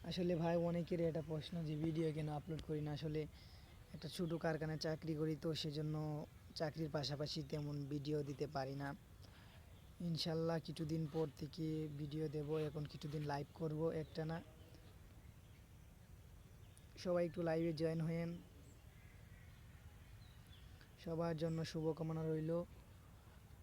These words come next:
আর সবাই আমার এই লাইভ ভিডিওতে যে কমেন্ট করে যায়েন, ইনশাল্লাহ আপনাদের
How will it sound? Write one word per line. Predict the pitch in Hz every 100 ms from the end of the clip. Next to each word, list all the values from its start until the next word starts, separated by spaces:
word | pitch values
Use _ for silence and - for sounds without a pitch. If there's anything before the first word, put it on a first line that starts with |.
| -
আর | 160
সবাই | 143 160 151 160 160 - - - - - - - - - - - - - - - - - - -
আমার | 175 170 165
এই | 165
লাইভ | 156 156
ভিডিওতে | 151 156 165 151 156
যে | 156 156
কমেন্ট | 165 156 160 151
করে | 160 156
যায়েন, | 151 147 160
ইনশাল্লাহ | 170 151 143 156 151 151
আপনাদের | 147 151 143 151